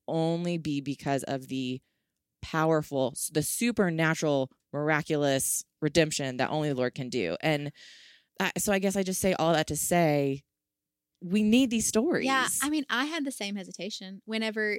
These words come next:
Speaker 2: we finally decided I was gonna come. I said to Braden, I was like, "Can I go in there?"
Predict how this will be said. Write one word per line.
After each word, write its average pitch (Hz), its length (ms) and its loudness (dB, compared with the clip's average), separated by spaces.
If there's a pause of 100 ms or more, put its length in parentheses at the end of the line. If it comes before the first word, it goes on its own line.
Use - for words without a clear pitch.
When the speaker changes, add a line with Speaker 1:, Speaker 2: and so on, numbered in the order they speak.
(120)
Speaker 2:
we 214 180 -10
finally 208 320 -6
decided 202 320 -6
I 196 80 -6
was 190 100 -12
gonna 196 140 -12
come. 190 260 -8
I 220 60 -4
said 277 240 -6
to 240 40 -6
Braden, 196 520 -6
I 220 40 -8
was 226 80 -6
like, 226 140 -10
"Can 233 160 -8
I 285 100 -4
go 320 140 -6
in 247 160 -6
there?" 330 160 -8